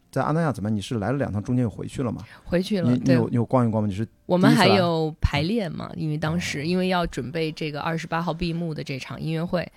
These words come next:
Speaker 1: 对。
Speaker 2: 对，所以我们还是这个要把音乐会准备
Speaker 1: 嗯。
Speaker 2: 的尽自己最大的努力。
Speaker 1: 您是平时在北京准备？
Speaker 2: 对。
Speaker 1: 啊，所以北京过来这儿还是方便。
Speaker 2: 方便很多。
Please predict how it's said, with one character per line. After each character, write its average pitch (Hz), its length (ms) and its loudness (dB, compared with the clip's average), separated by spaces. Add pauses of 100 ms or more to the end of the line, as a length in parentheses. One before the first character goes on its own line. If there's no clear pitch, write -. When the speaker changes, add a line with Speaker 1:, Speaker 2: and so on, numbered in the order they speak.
Speaker 1:
对。 107 140 -6 (440)
Speaker 2:
对， - 260 -6
所 - 180 -8
以 151 100 0
我 143 80 -4
们 135 100 -8
还 135 200 -6
是 151 360 -6 (460)
这 - 180 -6
个 92 320 -10 (280)
要 135 240 -6 (460)
把 - 320 -6
音 165 120 -4
乐 156 100 -4
会 151 360 -6
准 - 220 -8
备 139 280 -10 (200)
Speaker 1:
嗯。 87 260 -6 (100)
Speaker 2:
的 135 220 -10 (140)
尽 143 300 -6 (100)
自 156 120 -10
己 - 160 -10
最 156 160 -8
大 - 200 -6
的 - 100 -12
努 - 200 -14
力。 82 120 -10
Speaker 1:
您 135 100 4
是 147 60 0
平 131 180 0
时 127 60 -2
在 120 180 -2
北 101 140 -6
京 104 340 -6
准 92 140 -10
备？ 95 80 -6 (260)
Speaker 2:
对。 - 160 -6 (120)
Speaker 1:
啊， 90 320 -12
所 110 160 -14
以 - 20 -10
北 92 160 -8
京 107 160 -4
过 147 100 -4
来 101 80 -4
这 98 120 -6
儿 95 60 -6
还 85 120 -8
是 - 320 -12
方 98 220 -4
便。 98 120 -8
Speaker 2:
方 190 160 -2
便 165 160 -4
很 160 140 -8
多。 - 100 -12